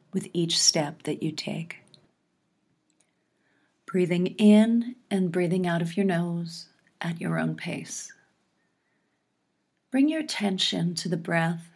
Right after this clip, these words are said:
as it comes into your nose and as it exits your nose.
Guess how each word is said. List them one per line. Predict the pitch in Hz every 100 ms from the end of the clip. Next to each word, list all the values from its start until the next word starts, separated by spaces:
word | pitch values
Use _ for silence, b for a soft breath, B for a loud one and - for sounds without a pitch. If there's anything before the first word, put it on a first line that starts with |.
| -
as | - -
it | 202
comes | - 175 170
into | 175 170
your | 175
nose | 170 180 202 214 - - - _ _ _ _ _ _ _ _ _ _ _ _ _ _ _ _ _ -
and | 208
as | 208 214
it | 214 - -
exits | 180 165 - 170 165 185
your | 165
nose. | 180 190 180 170 -